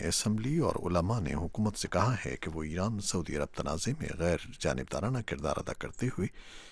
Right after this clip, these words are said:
اس کشیدگی کو کم کروانے کے لیے سفارتی کوششیں کرے اور اگر ممکن ہو تو ثالثی کے لیے بھی اپنی خدمات پیش کرے۔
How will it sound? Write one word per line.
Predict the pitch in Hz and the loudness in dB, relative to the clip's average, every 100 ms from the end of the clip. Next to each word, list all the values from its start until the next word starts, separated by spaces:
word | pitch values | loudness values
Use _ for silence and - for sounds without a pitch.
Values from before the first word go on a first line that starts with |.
| - | -2
اس | 110 - | 0 2
کشیدگی | - - 123 - 90 | 2 4 2 2 0
کو | - - | 0 0
کم | 92 85 | 2 2
کروانے | - 73 82 107 | 0 2 4 4
کے | 120 76 | 2 -2
لیے | - - | -2 -2
سفارتی | - - 85 - 76 | 0 0 -2 -2 -6
کوششیں | - - - - - | -4 -4 -4 -4 -4
کرے | - 82 82 | -2 0 4
اور | 220 101 | 4 4
اگر | 87 82 | 2 -2
ممکن | 73 80 135 156 - | -2 -2 2 2 2
ہو | - - - - - - | -4 -8 -10 -10 -10 0
تو | 110 | 2
ثالثی | - 101 110 - 202 | 6 6 6 2 0
کے | - | 0
لیے | 85 - - | -2 -2 -2
بھی | - | -2
اپنی | - 71 | -2 -2
خدمات | - - 76 67 - | -2 -4 -2 -4 -2
پیش | 71 - | -2 -2
کرے۔ | - 53 | -2 -4